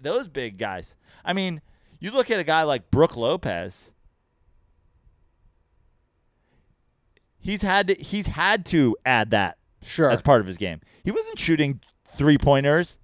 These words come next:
Speaker 2: No.
Speaker 1: I, I would, I would predict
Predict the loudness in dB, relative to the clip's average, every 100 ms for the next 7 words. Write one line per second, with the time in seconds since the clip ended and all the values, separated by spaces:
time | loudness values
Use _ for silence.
0 | -12 -10 -8 -12 -20 -20 -4 -2 0 0
1 | 0 -2 -6 -2 0 0 -2 -2 0 0
2 | -2